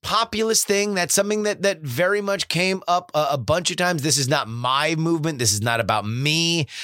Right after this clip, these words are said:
This is not about you. This is about us. This is about the populist rise. This is about giving voice to the people of America." He does some populist stuff. Here he is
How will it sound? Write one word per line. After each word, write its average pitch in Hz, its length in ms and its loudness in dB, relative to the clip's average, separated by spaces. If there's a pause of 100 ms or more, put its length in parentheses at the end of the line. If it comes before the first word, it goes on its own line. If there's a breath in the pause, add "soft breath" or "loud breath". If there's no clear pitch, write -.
(160 loud breath)
This 120 180 0
is 120 80 0
not 120 220 0
about 107 340 0
you. 190 400 2
This 139 180 2
is 98 120 0
about 95 360 0
us. 180 320 0
This 120 200 -2
is 107 80 2
about 104 180 0
the 196 80 -2
populist 170 920 -2 (420 loud breath)
rise. 180 720 0
This 117 100 -2
is - 60 -2
about 113 220 0
giving 107 340 -2
voice 175 420 -2
to 123 100 -2
the 90 120 -6
people 185 520 0
of 120 120 -2
America." 190 800 -2 (1600)
He 214 400 2
does 185 420 0
some 214 140 -4
populist 208 640 0
stuff. 233 520 -2 (240)
Here 190 220 0
he 185 140 2
is 190 480 0